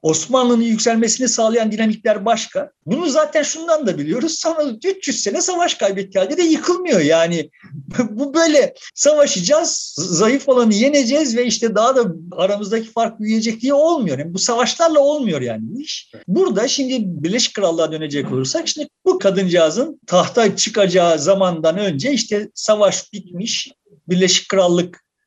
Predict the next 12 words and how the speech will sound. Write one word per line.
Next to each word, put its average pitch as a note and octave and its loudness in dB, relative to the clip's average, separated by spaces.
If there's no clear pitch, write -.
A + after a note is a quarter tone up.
muzaffer, G#3+ 0
savaştan F#3 2
önce F#3 0
<laughs> - -10
rakipsiz G3+ -2
dünya G#3 2
gücüyken F#3 -2
şimdi C4 -4
öyle A3+ 4
olmadığı B3+ 0
ortaya E3+ -2
çıkıyor. B3 -4